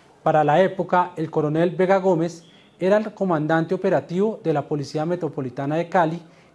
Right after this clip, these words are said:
y tenía a su cargo los dispositivos de seguridad en la ciudad. En ese sentido, tenía la misión de orientar el proceder de sus subalternos y ejercer a plenitud su posición de garante.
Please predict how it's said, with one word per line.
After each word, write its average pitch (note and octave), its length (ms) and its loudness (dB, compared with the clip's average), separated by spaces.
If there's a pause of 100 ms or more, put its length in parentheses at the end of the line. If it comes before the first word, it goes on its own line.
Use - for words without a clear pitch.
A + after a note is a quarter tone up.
y D#3 60 -12
tenía F3 320 2
a - 20 0
su G3+ 160 -6
cargo E3+ 320 2
los G#3 140 -2
dispositivos D3 600 -4
de E3+ 80 -4
seguridad D3 560 -2 (100)
en D3+ 120 -6
la C#3+ 100 -4
ciudad. C3 360 -6 (680)
En D3 140 -4
ese D#3+ 180 -2
sentido, G3 540 0
tenía D#3+ 340 2
la F#3 80 0
misión D#3+ 400 -2
de F3 60 0
orientar F3 540 0
el D#3+ 120 -6
proceder C#3+ 420 -4
de E3 100 -4
sus E3 180 -10
subalternos E3+ 680 -4 (420)
y F3+ 100 0
ejercer E3 640 0
a E3 160 -2
plenitud D#3+ 460 -2 (320)
su - 180 -8
posición D3+ 440 -2
de D3+ 80 0
garante. D3+ 400 2